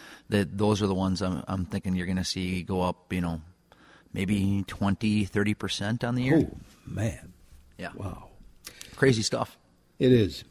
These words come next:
Speaker 2: Six five one, four six one, nine two two six. If you're just joining us, we're in the midst of our home improvement show. We are here on C C O every Saturday in the nine o'clock hour, welcoming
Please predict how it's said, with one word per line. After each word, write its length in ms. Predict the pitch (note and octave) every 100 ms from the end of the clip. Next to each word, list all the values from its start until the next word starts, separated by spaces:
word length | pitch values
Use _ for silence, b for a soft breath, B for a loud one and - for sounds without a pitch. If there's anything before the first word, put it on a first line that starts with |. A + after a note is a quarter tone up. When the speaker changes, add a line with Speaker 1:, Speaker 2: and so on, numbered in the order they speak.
| _ _ _
Speaker 2:
Six 220 | - F3+ -
five 280 | E3 D#3
one, 260 | C#3 B2+ F#2
four 240 | - D#3
six 280 | C3+ D#3+ -
one, 200 | D3 C3
nine 280 | B2 B2+ B2+
two 180 | - C3
two 180 | C3 A#2+
six. 300 | - C#3 B2+
If 60 |
you're 100 | A#2
just 200 | A2+ G#2
joining 320 | B2 B2 C3 C3
us, 120 | A#2+
we're 120 | B2
in 40 |
the 80 | A#2
midst 260 | A#2 B2 -
of 80 | A#2
our 140 | A2+
home 240 | A2 B2+
improvement 500 | A#2+ G#2+ C3 B2 A#2
show. 200 | - C3+
We 180 | C#3 B2
are 160 | A#2+ A2+
here 240 | A#2+ A#2+
on 140 | A2 G2+
C 200 | - A2+
C 160 | -
O 40 | A2+
every 340 | C#3 G#3 F#3+
Saturday 540 | - B2+ F#2+ D2+ D#2+
in 120 | D2+ F2+
the 80 | G2+
nine 200 | F#2 E2+
o'clock 380 | - F2 D#2
hour, 200 | F#2 G#2 A#2+
welcoming 640 | A2 D3 C#3 A2 A2